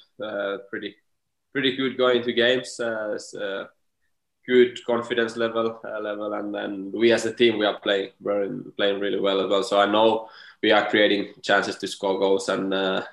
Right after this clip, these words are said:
and yeah, like you said, uh, I think, think it started from the, from the training pitch.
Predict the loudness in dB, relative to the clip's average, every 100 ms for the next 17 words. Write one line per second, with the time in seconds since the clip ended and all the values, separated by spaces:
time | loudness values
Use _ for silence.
0 | -10 -8 -4 2 4 4 4 4 4 4
1 | 6 6 4 2 -6 _ _ _ _ _
2 | _ _ _ _ _ -8 2 4 4 2
3 | -2 0 4 4 4 2 2 4 4 4
4 | 4 4 6 6 4 4 2 2 2 2
5 | 4 4 2 2